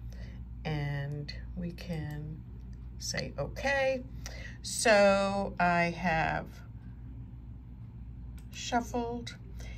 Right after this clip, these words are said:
And we are going to go for the first winner. I am literally going right down the list right here, and I'll be writing the names down for everybody.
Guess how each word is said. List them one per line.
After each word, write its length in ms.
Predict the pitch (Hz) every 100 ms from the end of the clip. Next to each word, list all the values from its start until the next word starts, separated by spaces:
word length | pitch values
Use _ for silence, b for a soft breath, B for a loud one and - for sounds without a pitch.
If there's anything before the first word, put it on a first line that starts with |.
| B B -
And 420 | 233 254 247 240 190 180
we 380 | 233 233 233 196
are 220 | 214 214
going 400 | - 196 196 202
to 100 | 190
go 380 | - 208 202 208
for 160 | 196
the 100 | 175
first 440 | - 247 247 - -
winner. 500 | 233 226 220 220 -
I 300 | 196 208 214
am 300 | 180 185 190
literally 420 | 202 214 226 208
going 500 | 190 202 196 190 190
right 300 | 185 196 202
down 400 | - 185 185 190
the 100 | 180
list 420 | 160 185 208 - 202
right 260 | 175 175
here, 460 | - - 262 262 254
and 120 | 190
I'll 100 | 185
be 140 | 180 180
writing 480 | 170 156 160 165 170
the 80 |
names 400 | 160 147 147 151
down 280 | - 123 135
for 220 | - - -
everybody. 680 | 123 127 131 - - -